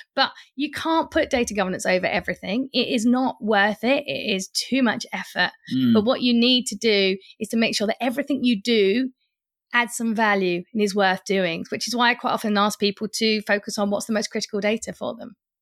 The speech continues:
Speaker 1: And let's put data
Speaker 2: Yep.
Speaker 1: governance on that first, or let's put more controls and more, you know,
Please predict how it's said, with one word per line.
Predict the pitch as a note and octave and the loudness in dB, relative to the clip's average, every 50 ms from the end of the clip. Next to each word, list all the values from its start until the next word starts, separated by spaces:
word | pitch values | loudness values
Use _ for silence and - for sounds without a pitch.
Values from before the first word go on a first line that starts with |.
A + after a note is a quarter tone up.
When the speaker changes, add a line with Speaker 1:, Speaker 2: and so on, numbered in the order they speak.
| _ _ _ _ _ _ _ _ _ _ _ _ | _ _ _ _ _ _ _ _ _ _ _ _
Speaker 1:
And | - G#3 G#3 G3+ G3+ G3+ G3+ G3+ G3 - - _ - | 0 2 4 4 4 2 0 -2 -4 -6 -12 _ -2
let's | A#3 A#3 A#3+ - - | 0 0 0 -2 -6
put | - - - | -14 -4 0
data | A3+ G#3+ - | 2 2 2
Speaker 2:
Yep. | G#3 | 2
Speaker 1:
governance | A3 G3+ G3+ G3 - | 0 -2 -2 -2 -2
on | G3 F#3 | -2 0
that | F#3+ G3 F#3 - - | 0 0 0 -2 -4
first, | - A3+ G#3 - - G#3 G3 - - - | -2 -2 0 0 0 -2 -4 -4 -2 0
or | F#3 F3+ F3+ F3+ - - - - - | 0 0 0 0 -4 -8 -14 -8 -4
let's | A3 G#3+ - - - | -2 -2 -2 -4 -8
put | - - A3 - - | -8 -4 -4 0 4
more | A3+ A3+ B3 C#4+ D4+ C4+ | 4 6 6 6 4 4
controls | C#4+ - G3+ G3 - G3+ F#3 E3+ F#3 G3 F#3 | 0 -4 -10 -6 -2 -2 0 0 0 0 0
and | F#3 G3+ G#3 G#3+ | 2 2 4 4
more, | G#3+ A3 G#3+ G#3 G3+ G3 G#3 - _ _ _ _ - | 6 6 6 6 4 4 2 -2 _ _ _ _ -2
you | A#3 G#3+ | 0 2
know, | F#3+ F3 F3 F3 E3+ | 2 4 2 2 0